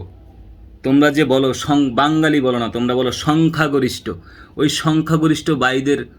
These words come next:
মন্দির ভেসে যেতেছে, তারপর লেগিয়া পুকুরের মাছ চলে যেতেছে, ফসল ক্ষতিগ্রস্ত হচ্ছে,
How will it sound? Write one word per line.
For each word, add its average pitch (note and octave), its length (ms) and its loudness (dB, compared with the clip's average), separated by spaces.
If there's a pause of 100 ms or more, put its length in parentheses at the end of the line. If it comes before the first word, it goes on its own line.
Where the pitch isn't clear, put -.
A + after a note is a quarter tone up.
(280)
মন্দির D3+ 560 6
ভেসে C3 240 0
যেতেছে, B2+ 640 -2 (360)
তারপর C3 240 0
লেগিয়া C3 380 2
পুকুরের C#3+ 440 0
মাছ D3+ 320 0
চলে C#3+ 140 -2
যেতেছে, B2+ 440 -4
ফসল C#3+ 480 -2 (260)
ক্ষতিগ্রস্ত D3 600 -2
হচ্ছে, B2+ 720 -2